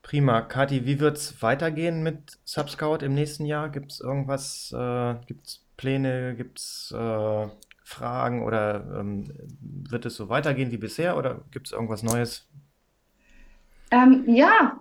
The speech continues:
Speaker 2: ähm, es ist so, dass wir eigentlich, ähm, gestartet sind als so ein kleines Hobbyprojekt. Wir haben jetzt festgestellt, ähm, gerade diese Saison, dass, ähm, es schon <laughs> arbeitsaufwendiger ist als ein Hobbyprojekt, einfach weil so viel positives und auch inhaltliches Feedback gekommen ist,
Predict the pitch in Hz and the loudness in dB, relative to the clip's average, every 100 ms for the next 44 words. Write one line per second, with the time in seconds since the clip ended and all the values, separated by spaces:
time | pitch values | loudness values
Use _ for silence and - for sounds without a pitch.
0 | - 220 240 - 247 262 294 294 294 294 | 2 4 4 4 2 4 4 4 6 8
1 | 285 - 247 277 302 294 262 262 254 254 | 8 6 8 10 10 8 8 8 8 6
2 | 254 226 302 285 269 262 247 247 254 247 | 6 4 6 4 6 6 4 6 6 6
3 | 233 247 - 311 359 403 - 240 269 294 | 4 0 2 4 6 4 6 8 10 10
4 | 269 254 - 294 294 247 269 262 226 233 | 10 4 2 2 4 6 6 8 8 8
5 | 220 202 233 233 202 240 233 226 226 233 | 6 4 4 6 4 4 4 6 8 10
6 | 240 - - - - - 202 220 - - | 8 4 -18 -20 -10 2 4 4 0 2
7 | 202 196 240 220 208 277 233 277 320 262 | 6 6 6 4 4 6 8 8 8 6
8 | 254 254 262 214 220 220 226 208 220 220 | 8 8 8 4 0 -2 -2 -6 -6 -4
9 | 233 220 220 214 214 196 220 269 208 226 | -2 -2 -2 0 0 4 6 6 6 4
10 | 226 220 208 208 - - 196 190 - 202 | 4 2 2 2 0 -4 -2 -2 -4 4
11 | 269 302 240 208 190 - 247 311 294 262 | 8 8 8 2 -2 0 0 0 2 0
12 | 254 254 247 240 240 240 - | 4 8 8 8 4 4 -8